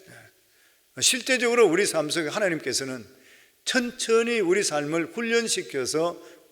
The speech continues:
인도하시는 경우들이 너무나 많이 있습니다. 답답할 때가 우리 삶에 내 생각대로 안 될 때가 많이 있죠. 그럼에도 불구하고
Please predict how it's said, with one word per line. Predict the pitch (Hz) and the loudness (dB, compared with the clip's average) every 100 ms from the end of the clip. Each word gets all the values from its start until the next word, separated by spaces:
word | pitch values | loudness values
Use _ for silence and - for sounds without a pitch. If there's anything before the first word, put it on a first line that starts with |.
| _ | _
인도하시는 | - 226 220 185 180 190 | -2 0 4 4 4 -4
경우들이 | 120 117 170 185 | -6 -8 -4 -4
너무나 | 123 160 240 208 | 0 0 2 -2
많이 | 120 110 | -6 -6
있습니다. | 101 - - - - _ _ _ _ - 202 | -6 -8 -10 -20 -20 _ _ _ _ -8 -8
답답할 | - 202 233 240 | -4 2 2 4
때가 | 233 214 | 4 6
우리 | 165 202 | 6 2
삶에 | 175 175 185 202 185 - | 0 0 2 0 0 -6
내 | 151 202 | 6 6
생각대로 | 202 220 226 220 | 6 2 2 2
안 | 131 | 0
될 | 151 | 0
때가 | 196 180 | 0 0
많이 | 120 135 147 | -2 -2 -4
있죠. | - - - - _ _ _ | -8 -14 -18 -20 _ _ _
그럼에도 | 160 190 190 | 2 4 4
불구하고 | 165 165 170 151 135 147 139 - | 4 2 2 0 0 0 -2 -4